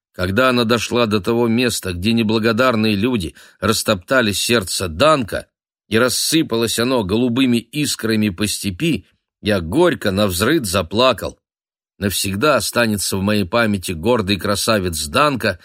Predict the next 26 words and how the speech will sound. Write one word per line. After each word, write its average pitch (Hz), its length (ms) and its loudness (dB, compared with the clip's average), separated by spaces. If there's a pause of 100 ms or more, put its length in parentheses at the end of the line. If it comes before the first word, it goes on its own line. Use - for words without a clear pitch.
(340)
потому 123 280 0
что 110 220 -2
он 147 380 0
думал 143 300 2
не 120 100 2
о 117 100 2
собственном 143 800 0
благополучии, 113 920 0 (260)
а 123 140 0
всего 156 380 2
себя 135 280 0
отдал 127 460 0
людям. 110 480 0 (400)
Я 113 300 0
хочу 120 320 0
быть 107 320 0
похожим 104 640 0
на 107 120 4
Данка, 107 520 2 (340)
хочу 104 320 -2
тоже 110 420 0
отдать 104 360 0
свою 104 280 0
жизнь 92 420 0
за 82 180 -2
людей, 98 540 0